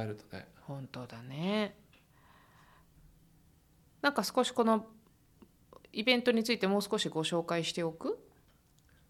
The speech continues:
Speaker 1: そうしましょうよ。
Speaker 2: そうしますか。
Speaker 1: ぜひね、あの、これ来てほしいんです、皆さんにね。
Speaker 2: うん。
Speaker 1: なんか僕らにもっていう、あ、会えると嬉しいなもありますし、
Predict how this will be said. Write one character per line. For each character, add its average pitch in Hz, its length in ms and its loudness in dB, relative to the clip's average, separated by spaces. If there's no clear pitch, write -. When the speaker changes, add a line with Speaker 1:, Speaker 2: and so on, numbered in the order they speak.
Speaker 1:
そ 180 140 2
う 175 40 6
し 175 100 2
ま 156 100 4
し 156 100 2
ょ 139 100 6
う - 40 0
よ。 - 60 -6
Speaker 2:
そ 208 140 0
う 185 40 2
し 190 100 2
ま 170 120 2
す - 120 -6
か。 - 180 -2
Speaker 1:
ぜ 139 180 6
ひ 101 640 -2
ね、 151 440 2
あ 120 80 -4
の、 120 120 0
こ - 140 -2
れ 151 100 2
来 - 140 -6
て 269 100 4
ほ 294 120 2
し - 120 0
い - 40 2
ん 95 40 -2
で - 80 -6
す、 - 180 -10
皆 113 180 -4
さ 101 120 -6
ん - 80 -8
に 95 100 -12
ね。 156 100 4
Speaker 2:
う 202 40 8
ん。 175 500 2
Speaker 1:
な 139 80 2
ん - 20 2
か 117 60 0
僕 127 220 2
ら 139 240 6
に 143 140 -2
も 139 120 2
っ - 100 -6
て 117 80 -4
い 110 40 0
う、 104 180 -8
あ、 87 360 -2
会 123 160 4
え - 20 2
る 123 100 0
と 123 80 -4
嬉 117 180 -2
し 127 80 -2
い 117 40 0
な 110 100 0
も 104 120 -2
あ 104 40 -2
り 113 80 -4
ま 120 160 -2
す - 80 -8
し、 156 480 0